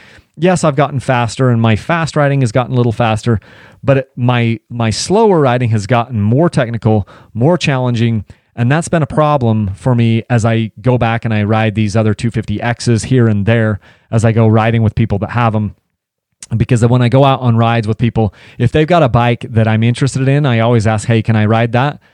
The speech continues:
So I end up riding a lot of different bikes, even if I sold my Y Z two fifty X a couple of years ago. And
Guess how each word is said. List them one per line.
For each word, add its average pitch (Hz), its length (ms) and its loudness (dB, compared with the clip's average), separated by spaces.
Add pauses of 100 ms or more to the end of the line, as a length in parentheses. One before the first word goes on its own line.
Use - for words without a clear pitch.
(240)
So 180 100 4
I 180 100 2
end 185 120 0
up 170 120 -2
riding 135 280 4
a 110 60 2
lot 110 140 4
of 107 40 0
different 113 200 -4
bikes, 117 240 -2
even 143 180 2
if 120 100 -2
I 120 140 -2
sold 135 300 0
my 110 100 0
Y 107 160 0
Z 101 140 -4
two 110 120 -6
fifty 104 240 -2
X 104 200 -2
a 104 60 -2
couple 107 280 -4
of 101 60 -2
years 117 240 0
ago. 98 340 -2 (480)
And 117 400 2